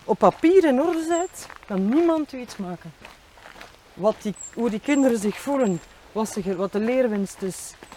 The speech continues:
eh, hoe dat kinderen persoonlijk gegroeid zijn in uw le-,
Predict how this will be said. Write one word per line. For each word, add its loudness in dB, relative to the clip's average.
eh, -2
hoe -2
dat -2
kinderen 0
persoonlijk -4
gegroeid -4
zijn -2
in -4
uw -4
le-, -2